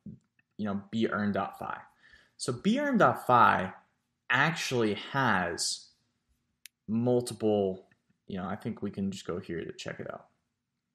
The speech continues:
Multiple parts to their ecosystem,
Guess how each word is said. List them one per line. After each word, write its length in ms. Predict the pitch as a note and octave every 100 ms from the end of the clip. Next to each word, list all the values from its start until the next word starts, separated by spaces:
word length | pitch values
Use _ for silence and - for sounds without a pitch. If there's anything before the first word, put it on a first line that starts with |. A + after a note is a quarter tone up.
| _ _ _ _ _ _
Multiple 440 | A#2 B2+ C3 C3
parts 400 | - B2 A#2 G#2+
to 80 | A#2
their 180 | G#2+ F#2+
ecosystem, 720 | - - - - - - A#1